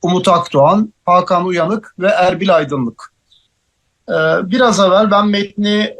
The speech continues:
e, bir zarf içerisinde Selin Hanım'a gönderdim.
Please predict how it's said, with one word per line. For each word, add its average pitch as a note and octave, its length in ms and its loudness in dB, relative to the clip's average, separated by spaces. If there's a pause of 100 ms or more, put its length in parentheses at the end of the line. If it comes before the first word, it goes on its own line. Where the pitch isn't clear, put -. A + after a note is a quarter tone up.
(120)
e, E3+ 280 0
bir G3 120 -2
zarf F#3+ 360 0
içerisinde E3+ 480 -2
Selin F3+ 280 -4
Hanım'a D3+ 280 0
gönderdim. B2+ 680 -2